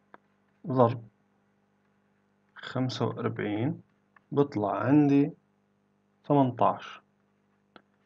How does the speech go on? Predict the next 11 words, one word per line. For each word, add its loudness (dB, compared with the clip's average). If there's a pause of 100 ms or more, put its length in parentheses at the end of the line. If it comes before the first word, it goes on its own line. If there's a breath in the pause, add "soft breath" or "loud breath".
(560)
إذا 6
نسبة 2 (100)
البروتين 0
بهاي 6
الخلطة -2 (1600)
خمسة -2
وأربعين -2
بالمية، 0 (240)
وهذا 2
إشي -2
منطقي -2